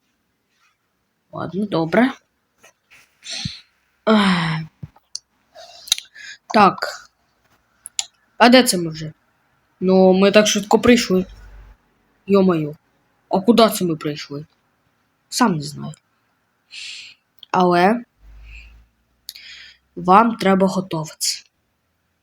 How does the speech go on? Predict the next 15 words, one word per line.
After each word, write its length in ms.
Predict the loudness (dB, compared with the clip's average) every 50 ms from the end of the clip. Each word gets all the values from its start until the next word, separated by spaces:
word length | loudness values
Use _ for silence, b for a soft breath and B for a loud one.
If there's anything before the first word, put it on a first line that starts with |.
| _ _ -14
до 200 | -4 -2 0 2
нападу 460 | 2 2 2 0 -2 -2 -2 -2 -4
зомбі. 440 | -4 -4 -8 -10 -10 -12 -16 -20 -20 -20 _ _ _ _ _ _ _ B B B B B B B B B B B B -2
Буквально 760 | 4 4 6 4 4 4 4 6 6 6 6 4 4 2 2
через 420 | 2 2 2 2 2 0 -2 -2
десять 440 | 2 2 4 4 4 4 2 2 0
хвилин 560 | -4 -4 -2 0 0 0 0 0 -2 -4 -8 -14 _ _
сюди 480 | -4 -4 0 2 2 2 2 0 -2 -2 -2
прийде 440 | 0 0 0 0 -2 -4 -4 -4 -8 -12 _ _ _ _ _ _ _ _
орда 380 | 0 0 0 0 0 -2 -4
зомбі. 540 | -4 -6 -10 -12 -16 -20 _ _ _ -20 -20 _ _ _ _ _ _ _ _ _ _ _
Що? 580 | 2 4 4 4 4 4 4 4 4 4 2 b b b b b b b _ _ _ _ _ _
Ми 140 | 8 10 10
не 140 | 10 10 10
виживемо. 720 | 10 10 10 10 8 6 2 2 0 -2 -4 -8 -10